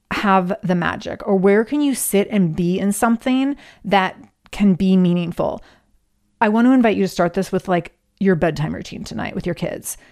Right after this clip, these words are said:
When you're putting your kids to bed, like, we're all rushing from point A to point B, right? We're like, "Just get them in bed as fast as possible." But sometimes if you let your kid tell an ex-, tell you an extra story or something, or sometimes if you, like, rub their back for just one more minute, the funniest thing will come out.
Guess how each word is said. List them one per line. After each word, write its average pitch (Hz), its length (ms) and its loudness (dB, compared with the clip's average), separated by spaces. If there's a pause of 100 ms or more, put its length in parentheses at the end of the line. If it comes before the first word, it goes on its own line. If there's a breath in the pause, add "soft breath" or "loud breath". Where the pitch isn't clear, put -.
(200 soft breath)
When 196 260 2
you're 254 100 4
putting 262 200 2
your 247 100 2
kids 202 220 0
to - 60 -6
bed, 170 180 -2
like, 190 120 -4
we're 226 140 4
all 226 180 4
rushing 185 320 0
from 175 140 -4
point 175 220 -6
A 170 120 -6
to 170 120 -10
point 170 180 -6
B, 170 140 -4
right? 156 220 -4
We're 202 100 0
like, 175 180 0
"Just - 140 -10
get 170 120 -2
them 208 80 0
in 208 80 0
bed 175 140 0
as 160 100 -6
fast 165 220 -6
as 160 80 -12
possible." - 500 -12 (600 soft breath)
But 208 420 2 (340)
sometimes 233 480 -2
if 247 100 -8
you 233 120 -4
let 185 220 0
your 185 120 0
kid 170 340 -6
tell 170 260 -4
an 185 120 -2
ex-, - 240 -12
tell 170 200 -6
you 180 160 -2
an 175 80 -2
extra - 300 -10
story 165 380 -6
or 175 80 -2
something, 202 520 -2 (380 loud breath)
or 190 400 2
sometimes 185 480 -2
if 170 140 -8
you, 180 180 -2
like, 180 220 -4
rub 175 180 -2
their 180 120 2
back - 260 -2
for 190 120 -2
just 170 140 -6
one 170 240 -2
more 185 160 0
minute, 180 460 -2 (380 soft breath)
the 196 80 -2
funniest 180 500 0
thing 165 160 -6
will 165 140 -6
come 165 180 -8
out. - 260 -8